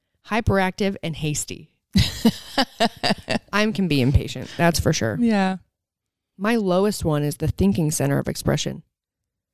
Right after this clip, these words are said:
Speaker 2: You don't think that much.
Speaker 1: I have low.
Speaker 2: <laughs>
Speaker 1: That's why I was worried. It re-, <laughs> thinking energy is cool. It relates to logic, analysis, and rational processing of information, as well as criticism and mental chatter.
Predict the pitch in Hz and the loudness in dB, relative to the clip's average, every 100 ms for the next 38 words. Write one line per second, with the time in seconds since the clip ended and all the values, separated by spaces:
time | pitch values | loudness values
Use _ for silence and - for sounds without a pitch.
0 | - - 254 - 262 - - - 190 - | -4 -2 2 4 4 0 -2 -2 -2 0
1 | 156 - 135 156 - 190 196 165 156 151 | 0 2 2 2 -2 0 0 0 0 0
2 | 170 123 - - - - - - 165 185 | 0 -4 -12 -14 -12 -12 -12 -4 -2 2
3 | 185 170 143 147 180 120 123 - _ _ | 2 2 2 0 0 0 -4 -10 _ _
4 | _ _ _ _ _ _ - - - - | _ _ _ _ _ _ -18 -16 -16 -6
5 | 208 - 196 - 226 220 190 - - - | -4 0 -2 0 0 0 -4 -14 -20 -2
6 | 240 254 226 208 196 190 170 - - 269 | 0 2 0 0 2 2 -2 -4 -4 0
7 | 240 107 - - _ - 190 208 214 214 | 2 2 -4 -14 _ -10 -4 0 2 0
8 | - 185 175 180 202 220 196 - _ 156 | -2 -4 0 2 2 -2 -4 -12 _ -4
9 | 165 185 185 - 180 156 151 156 190 - | 0 2 2 2 0 2 2 2 2 0
10 | 185 - 160 143 - 127 - 170 180 190 | -2 2 0 0 -2 -2 0 2 2 2
11 | 175 170 - 170 165 175 175 165 - 254 | 2 2 2 0 2 2 2 0 -2 0
12 | 247 180 180 170 165 156 147 156 156 - | 0 2 2 2 0 0 0 -2 -4 -2
13 | 196 165 - | -4 -6 -12